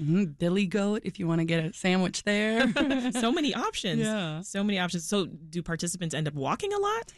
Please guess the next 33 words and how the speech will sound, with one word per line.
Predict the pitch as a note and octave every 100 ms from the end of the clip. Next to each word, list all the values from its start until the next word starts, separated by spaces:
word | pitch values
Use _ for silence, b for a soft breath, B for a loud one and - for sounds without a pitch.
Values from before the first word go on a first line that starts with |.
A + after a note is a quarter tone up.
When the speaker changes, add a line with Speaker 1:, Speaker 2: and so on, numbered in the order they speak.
| B
Speaker 1:
Yeah, | F#4 D4 -
so | - B3+
they, | C4 -
it | A#3+ A#3
is | A#3 D4 -
a | - F#3+
walking | F3 F3+ - F3+
tour | - F#3+ E3+
for | -
them, | E3 E3 F3
but | F3 E3+
it | F3
is | F#3
a | E3
go | F3 F3
at | -
your | E3
own | E3 E3+
pace. | - D#3 E3+ - - B B B
So | - B3
Speaker 2:
Good. | A3
Speaker 1:
you | - G#3+
can | - C4+
kinda | C#4+ C#4
do | B3 B3+
what | B3+ -
you | G#3+ G3+
want, | G#3+ E3 -
you | D#3
know? | E3
Speaker 2:
'Cause | G#3
I'm | A#3+
slow. | F#3+ D3